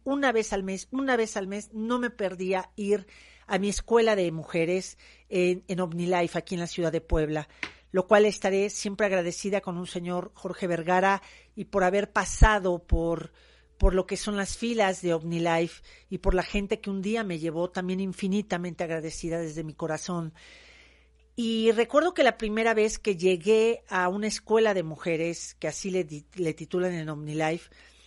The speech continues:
estaba una psicóloga que también es poblana, que, que todo mi respeto es para ella, es Alejandra Echeverría, eh,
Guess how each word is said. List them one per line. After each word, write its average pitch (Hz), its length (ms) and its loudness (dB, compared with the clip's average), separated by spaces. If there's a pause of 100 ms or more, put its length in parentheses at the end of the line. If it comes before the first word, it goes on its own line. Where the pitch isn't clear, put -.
(220)
estaba 240 540 2
una 233 200 -4
psicóloga 208 560 -2
que 208 100 -6
también 185 300 -4
es 220 140 -6
poblana, 170 560 -6 (480)
que, 180 480 -2
que 175 520 -4
todo 214 180 2
mi 220 120 -2
respeto 202 460 -4
es - 80 -8
para 170 200 -2
ella, 175 140 -4
es 175 120 -10
Alejandra 170 840 -4 (320)
Echeverría, 170 800 0 (500)
eh, 175 500 -4